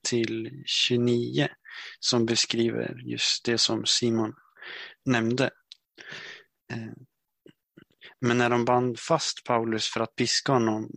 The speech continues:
sa han till en officer som stod där: "Är det tillåtet att piska en romersk medborgare som inte är dömd för något?"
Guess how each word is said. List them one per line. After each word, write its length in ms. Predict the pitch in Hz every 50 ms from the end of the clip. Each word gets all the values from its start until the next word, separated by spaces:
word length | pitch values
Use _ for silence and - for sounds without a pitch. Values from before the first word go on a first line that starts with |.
| - -
sa 300 | - - - 123 113 113
han 220 | 117 113 113 117
till 220 | - - 120 113
en 100 | 110 110
officer 480 | 113 107 - - 113 - - 139 131 113
som 180 | - - 117 110
stod 400 | - - - 123 117 113 117 117
där: 320 | 117 110 107 110 - - _ _ _ _ - - - - - - - _ _ _ - - - -
"Är 120 | 131 127
det 120 | 123 123 -
tillåtet 560 | - 143 131 123 139 151 156 - - 120 117
att 160 | 113 104 -
piska 380 | - 127 117 - - - - 120
en 100 | 120 113
romersk 540 | 127 143 139 127 113 107 104 - - - 120
medborgare 720 | 120 117 110 107 110 117 110 107 107 104 104 104 104 104 -
som 280 | - - - 117 117
inte 280 | 117 113 110 - - 117
är 40 | 113
dömd 380 | 113 123 131 131 120 110 104
för 160 | - - 117 110
något?" 460 | 110 107 - 117 120 - _ -